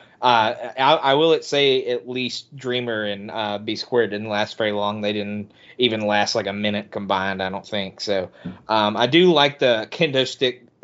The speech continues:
uh, shot to eliminate DeMott. I thought that was a pretty good spot. Um, and then the sick, sick, uh, trash can lid double shot that, uh, Jericho and, uh, Christian do on Dreamer was pretty sick.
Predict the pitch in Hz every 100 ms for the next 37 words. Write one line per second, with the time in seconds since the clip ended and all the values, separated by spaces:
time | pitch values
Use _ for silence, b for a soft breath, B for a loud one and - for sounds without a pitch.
0 | 131 120 107 - - 120 117 - 107 104
1 | 113 123 120 110 113 107 104 107 104 107
2 | 104 104 104 95 101 107 101 98 92 -
3 | 101 95 92 B B B - 110 104 104
4 | 104 107 104 - 127 - - - - 127
5 | - 110 101 98 - 117 110 - 117 110
6 | 104 107 104 101 104 101 101 - 104 101
7 | 98 95 95 95 98 104 101 - 107 98
8 | 95 95 B B B B _ - 117 101
9 | - 110 - 104 98 104 101 98 95 92
10 | 101 101 95 95 95 - 98 - 110 95
11 | 90